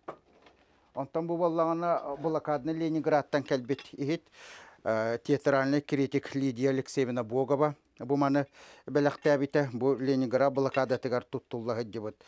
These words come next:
с-, сери хагана. Онон бу мия сүддэх Осториялах ихит булуактаах диэн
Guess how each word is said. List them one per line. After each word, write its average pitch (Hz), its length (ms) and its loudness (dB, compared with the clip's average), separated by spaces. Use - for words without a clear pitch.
с-, - 220 -14
сери 131 380 0
хагана. 113 420 -2
Онон 131 280 -2
бу 135 100 4
мия 131 240 0
сүддэх 123 560 -4
Осториялах 120 840 -4
ихит 120 380 -6
булуактаах 120 720 -6
диэн 113 320 -10